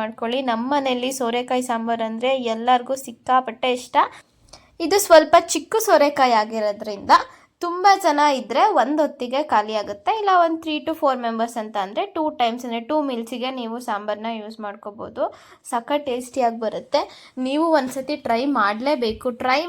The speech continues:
ಮಾಡಿ ಹೇಗೆ ಬಂತು ಅಂತ ಕಾಮೆಂಟ್ ಮಾಡಿ ತಿಳಿಸಿ. ಇವಾಗ ಕಟ್ ಮಾಡಿ ಇಟ್ಕೊಂಡಿರೋಂಥ ಸೋರೆಕಾಯಿ ಎಲ್ಲನೂ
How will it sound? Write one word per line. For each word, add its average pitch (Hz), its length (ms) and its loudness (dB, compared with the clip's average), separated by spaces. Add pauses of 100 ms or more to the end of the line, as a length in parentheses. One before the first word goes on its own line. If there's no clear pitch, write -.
ಮಾಡಿ 294 320 2
ಹೇಗೆ 254 300 4
ಬಂತು 254 260 -4
ಅಂತ 240 120 -8 (120)
ಕಾಮೆಂಟ್ 220 400 -4
ಮಾಡಿ 208 200 -6 (120)
ತಿಳಿಸಿ. 339 400 0 (560)
ಇವಾಗ 302 260 4
ಕಟ್ 277 240 -4
ಮಾಡಿ 320 220 -2
ಇಟ್ಕೊಂಡಿರೋಂಥ 247 600 -2 (120)
ಸೋರೆಕಾಯಿ 240 560 -2
ಎಲ್ಲನೂ 220 260 -4